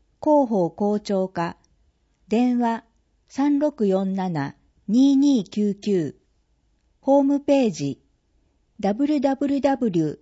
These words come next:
ドットシティ、シーアイティーワイドットコート、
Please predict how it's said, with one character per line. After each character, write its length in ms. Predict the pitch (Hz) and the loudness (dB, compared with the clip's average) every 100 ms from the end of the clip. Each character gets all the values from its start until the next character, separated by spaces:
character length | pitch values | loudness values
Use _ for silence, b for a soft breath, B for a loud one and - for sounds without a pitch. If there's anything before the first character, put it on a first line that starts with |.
| - | -4
ド 140 | 180 | -2
ッ 20 | |
ト 480 | 185 _ 196 196 - _ _ | -2 _ -2 -2 -6 _ _
シ 200 | - - | -20 -8
テ 80 | 277 | -2
ィ、 280 | 233 147 - _ _ _ | -2 -2 -8 _ _ _
シ 340 | - - 277 277 | -12 -4 -2 0
ー 80 | |
ア 60 | 269 | 0
イ 100 | 269 | 0
テ 140 | - | -2
ィ 160 | 262 254 | -2 0
ー 20 | |
ワ 160 | 254 240 | 0 0
イ 220 | 160 - - | -2 -8 -8
ド 100 | 160 | -6
ッ 40 | |
ト 440 | 165 - 190 170 _ _ _ _ _ - | -6 -4 -2 -2 _ _ _ _ _ -6
コ 240 | 262 262 | 0 0
ー 20 | |
ト、 500 | 262 240 233 226 - | 0 -2 -2 -2 -6